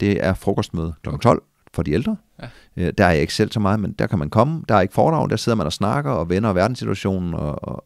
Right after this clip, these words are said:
Speaker 1: for
Speaker 2: Ah,
Speaker 1: eksempel
Speaker 2: det er
Speaker 1: diskuterer et emne.
Speaker 2: Ja, ja.
Speaker 1: Så kan det være, at en bringer noget op om Syrien, og så sidder der en gammel ambassadør og en journalist og nogen, der har rejst igennem, og så snakker
Speaker 2: Ja.
Speaker 1: de Syrien. Øhm, og,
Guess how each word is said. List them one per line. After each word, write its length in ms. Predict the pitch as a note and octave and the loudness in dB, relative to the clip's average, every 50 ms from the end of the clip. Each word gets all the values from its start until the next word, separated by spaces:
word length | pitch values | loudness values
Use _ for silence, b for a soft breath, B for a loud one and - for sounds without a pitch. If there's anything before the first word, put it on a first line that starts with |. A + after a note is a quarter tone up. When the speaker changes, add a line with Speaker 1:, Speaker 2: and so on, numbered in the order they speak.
| _ _ _ | _ _ _
Speaker 1:
for 80 | - | -12
Speaker 2:
Ah, 60 | - | -8
Speaker 1:
eksempel 240 | - - G#2 G#2 F#2+ | -2 0 0 0 0
Speaker 2:
det 60 | D#2 | -2
er 20 | - | -4
Speaker 1:
diskuterer 400 | F2+ F2 - F#2+ - - A#2 A2+ | -8 -6 -6 -4 2 4 4 4
et 60 | F#2+ | 6
emne. 200 | F2+ F#2 A#2 B2+ | 4 2 2 2
Speaker 2:
Ja, 200 | - C3 B2+ B2 | 0 -2 -2 -8
ja. 60 | A#2+ A#2 B B B B B B B B | -10 -12 B B B B B B B B
Speaker 1:
Så 140 | - A#2+ A#2 | 0 2 4
kan 80 | A2+ | 4
det 80 | F#2 F2 | 4 4
være, 220 | F#2 F#2 F2 D#2 | 4 4 4 2
at 120 | D2+ D#2 E2+ | 2 2 0
en 120 | F2+ F2 - | 0 0 0
bringer 240 | - D#2 D#2 D2+ | 0 0 0 2
noget 160 | D#2+ F2+ F2+ D#2 | 2 2 2 2
op 80 | D2+ | 2
om 120 | C2+ D#2+ - | 0 -4 -6
Syrien, 420 | - - C#3+ E3 - B2 G2+ F2 | 2 4 4 6 6 4 2 0
og 60 | D#2+ | -2
så 80 | F#2+ G2+ | -4 -2
sidder 200 | - A2 G#2 F2+ | 2 2 4 4
der 60 | D#2+ | 2
en 80 | D#2+ D2+ | 0 0
gammel 240 | D2+ F2 F#2 E2+ | 0 0 0 0
ambassadør 540 | C#2+ C#2+ - - D#2 C#2+ - G2+ A#2+ B2 A2 | -2 -4 -6 -10 -8 -2 0 2 2 2 2
og 140 | E2 D2 D2+ | 0 0 -2
en 60 | D2+ | -4
journalist 580 | D2+ - C#2+ D2 E2+ G#2 B2 B2 - - - - | -6 -6 -6 -4 -2 -2 -2 -2 -4 -6 -6 -6
og 440 | - D2+ D2 C#2+ C2 B1 G#1+ G1+ - G1+ - | -6 -4 -4 -4 -6 -6 -8 -10 -12 -12 -10
nogen, 200 | D#2+ F2+ F#2 F#2+ | -10 -8 -6 -6
der 60 | E2+ | -6
har 80 | C#2+ | -4
rejst 320 | D2 E2 G2 G#2 G#2 - - | -4 -2 -2 -4 -4 -6 -6
igennem, 280 | F2+ F2+ F#2 G2 G2 | -6 -4 -4 -4 -8
og 60 | F2 F2 | -10 -12
så 80 | F2 | -10
snakker 240 | - - D#2+ F2 E2+ | -6 -6 -4 -4 -4
Speaker 2:
Ja. 40 | - | -6
Speaker 1:
de 60 | - | -8
Syrien. 280 | - - - - - - _ _ b b b b b b b b b b b b b b - | -10 -10 -12 -12 -14 -20 _ _ b b b b b b b b b b b b b b -8
Øhm, 480 | E2 D#2+ D#2 D2+ C#2+ D2 D2+ D2+ - - _ _ _ _ _ | -6 -6 -4 -4 -6 -6 -8 -10 -12 -14 _ _ _ _ _
og, 140 | - - | -12 -12